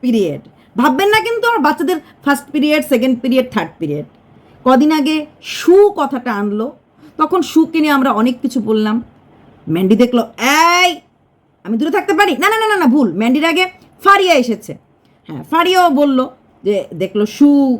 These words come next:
বলেছে। আচ্ছা, তারপর ম্যান্ডি এলো। পিরিয়ড দু হাজার পঁচিশ কোনো বড় ব্যাপারই না। দু হাজার পঁচিশে বিয়েটাও ব্যাপার না, মানে বিয়েটা ক-, না করলেও চলে, লিভ ইনে থাকা যায়।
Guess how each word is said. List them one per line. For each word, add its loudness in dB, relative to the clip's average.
বলেছে। -2
আচ্ছা, -16
তারপর 4
ম্যান্ডি 2
এলো। 0
পিরিয়ড 2
দু 2
হাজার 2
পঁচিশ -2
কোনো -4
বড় -2
ব্যাপারই -2
না। -6
দু 0
হাজার 2
পঁচিশে -4
বিয়েটাও 2
ব্যাপার -4
না, -10
মানে -6
বিয়েটা -2
ক-, -10
না -2
করলেও 2
চলে, -4
লিভ 0
ইনে 0
থাকা -2
যায়। -6